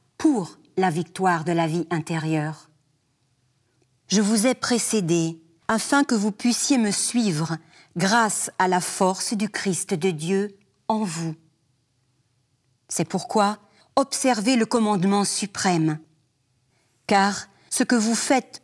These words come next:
au plus petit de mes frères, c'est à moi que vous le faites. Cette vérité a ses racines en vous-même, ce qui vous permet de ressusciter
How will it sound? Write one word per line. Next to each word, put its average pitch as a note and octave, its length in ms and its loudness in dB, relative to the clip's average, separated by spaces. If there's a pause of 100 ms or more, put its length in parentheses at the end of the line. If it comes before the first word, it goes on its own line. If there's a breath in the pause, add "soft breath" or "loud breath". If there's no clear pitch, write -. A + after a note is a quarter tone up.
au A3 100 0
plus A#3+ 260 -4
petit - 460 -2
de F#3+ 100 0
mes F3+ 160 2
frères, E3 580 -2 (560)
c'est - 260 -2
à F#3+ 80 4
moi F#3 320 2
que - 160 -8
vous C#3+ 160 -2
le D3 80 0
faites. - 500 -4 (1400)
Cette F#3 260 0
vérité G#3 680 0 (300 soft breath)
a F#3+ 100 2
ses - 180 0
racines F#3 640 0
en G3+ 140 4
vous-même, G3 580 2 (760)
ce - 140 2
qui D4 200 2
vous C4 160 -2
permet G3 540 2
de D#3 140 0
ressusciter F#3 960 -2